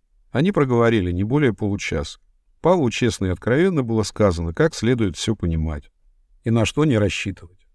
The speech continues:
Слушать это было несколько обидно, но Калинин выслушал до конца и с уважением. С тех пор они не общались ни разу. Когда-то года два до этого разговора Павел помог ему в одном деле, касающемуся комбината. Впрочем, без просьбы, а как бы инкогнито.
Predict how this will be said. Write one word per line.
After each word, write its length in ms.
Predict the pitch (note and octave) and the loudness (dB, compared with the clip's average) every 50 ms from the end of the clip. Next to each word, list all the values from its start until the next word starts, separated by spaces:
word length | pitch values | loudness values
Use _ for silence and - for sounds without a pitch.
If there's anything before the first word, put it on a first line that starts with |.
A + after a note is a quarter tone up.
| _ _ _ _ | _ _ _ _
Слушать 380 | - - - G3 G#3 - G#3 - | -14 -6 -4 -4 -2 -2 -2 -2
это 140 | F3 - F#3 | 0 -2 0
было 200 | F3 F3+ F3 F3 | 2 2 2 4
несколько 500 | E3+ E3+ D#3+ - E3 D3+ - - D#3+ E3+ | 2 2 0 0 -2 -2 0 2 2 2
обидно, 440 | F3 D#3+ D#3 C3 - E2 D2+ D2+ - _ _ _ _ _ | 2 2 -2 -4 -4 -4 -8 -14 -16 _ _ _ _ _
но 120 | - A2 A2+ | -4 -4 -2
Калинин 440 | - - C3 D#3 G3 G3 D#3 A2 F#2 | 2 2 4 4 4 2 2 2 2
выслушал 440 | G#2+ D3 D3+ - D3 B2+ - G#2 | 0 0 -2 -2 -4 -4 -4 -4
до 120 | F#2+ F#2 F#2 | -4 -4 -2
конца 420 | - G2 F#2 F2+ - - D3+ E3 | 0 0 0 0 0 0 0 0
и 80 | E3 A2+ | 0 -2
с 120 | - - | -2 -2
уважением. 560 | F#2+ F2+ F#2 F2 D#2+ D#2+ F2 E2+ D#2+ D#2 D#2+ - _ _ _ _ - | -2 -2 0 0 -2 -2 -4 -6 -6 -8 -10 -14 _ _ _ _ -20
С 100 | - - | -10 -4
тех 200 | - B2+ - - | -2 -2 -2 0
пор 180 | - G3 G3+ | 0 0 2
они 200 | F3+ B2 A2+ A2 | 2 4 2 2
не 120 | G2 F#2+ G#2 | 2 2 2
общались 500 | G#2+ G2+ - - E2 F2 C#3 A2 - - | 0 0 0 0 0 2 0 0 0 0
ни 80 | G#2 | 0
разу. 340 | G2+ F#2+ F2+ E2+ D#2 D#2 - _ _ _ _ _ _ | 0 0 0 -2 -6 -8 -14 _ _ _ _ _ _
Когда-то 380 | - - C3+ C#3 F#3 F#3+ - D3 | -4 -4 -2 2 2 2 2 0
года 320 | B2+ C3 D3+ F3 D3+ D#3 | -2 0 0 0 2 0
два 400 | C#3 A2+ B2 C3+ D3 F3+ F#3+ F3+ | -2 -2 -4 -2 0 2 2 2
до 80 | C3+ A2+ | 4 4
этого 320 | A2 G#2 F#2+ - G2+ G2+ | 2 2 0 0 -2 0
разговора 640 | G#2 G#2+ F#2+ G2+ A2 A#2 C#3 E3 G3 A3 - - - _ - | 0 0 0 0 0 0 0 0 -2 -2 -2 -4 -6 _ -4
Павел 320 | - D#3 F3+ G3 F#3 C3+ | 0 2 2 4 2 0
помог 440 | B2+ - C3 C3+ D#3+ F3+ F#3 - - | 2 2 0 0 0 -2 -6 -4 -4
ему 180 | C3+ C3 B2+ A2+ | -4 -2 -2 0
в 80 | A2 | 0
одном 340 | A#2+ A#2+ C3+ D#3+ D#3 B2+ G#2+ | 0 0 0 0 0 0 0
деле, 300 | G#2 A2+ D3 F2+ F#2 - | -2 -2 -2 -2 -2 -2
касающемуся 800 | - - A2 - - C3 C3 A#2+ - - - A2+ G2+ - - G#2+ | -2 -2 -2 2 2 2 2 0 -2 -4 -6 -6 -6 -6 -8 -6
комбината. 600 | - - A#2+ A#2+ B2+ C#3 B2 G2+ F2 D#2 - - _ - _ _ | -4 -2 0 0 2 2 2 0 -2 -4 -8 -14 _ -20 _ _
Впрочем, 460 | - - - F#2+ G#2+ G#2+ - E3 D#3 | -18 -8 -4 -4 -2 0 0 0 0
без 160 | D3+ F3+ - | 0 -2 -4
просьбы, 500 | - - G3+ G#3 G3+ E3+ A2+ F#2 G2+ G#2 | -4 -2 0 2 2 2 2 2 0 0
а 40 | G2+ | 0
как 220 | - D#3+ D#3+ D#3+ | 2 0 -2 0
бы 120 | D3 D#3 E3 | 0 0 0
инкогнито. 520 | E3 D#3+ - B2+ G2 E2+ D2+ C#2+ C#2+ - | -2 -2 -2 -2 -2 -2 -4 -8 -14 -16